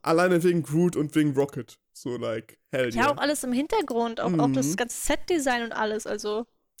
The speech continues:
Speaker 1: Boah, ich finde immer noch diesen, diesen, diesen, was ist das, diesen, diesen, ähm, wie nennt man das? So ein Mini-,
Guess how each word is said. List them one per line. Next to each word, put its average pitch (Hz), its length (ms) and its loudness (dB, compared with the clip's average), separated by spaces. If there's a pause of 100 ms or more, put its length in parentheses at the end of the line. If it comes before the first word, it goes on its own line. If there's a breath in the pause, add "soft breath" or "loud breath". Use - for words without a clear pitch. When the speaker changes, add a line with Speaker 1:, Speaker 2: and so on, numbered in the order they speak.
(140)
Speaker 1:
Boah, - 180 -2
ich - 120 -6
finde 170 200 -2
immer 156 200 0
noch 143 240 -2
diesen, 139 380 -8
diesen, 131 280 -12
diesen, 127 340 -14 (360)
was 147 120 -12
ist 135 140 -10
das, 135 140 -10
diesen, 143 240 -14
diesen, 123 360 -14 (760)
ähm, 123 580 -4 (1040 loud breath)
wie 135 60 -10
nennt 131 160 -6
man 156 100 -4
das? - 220 -8
So 139 100 -10
ein 139 160 -8
Mini-, 143 220 -4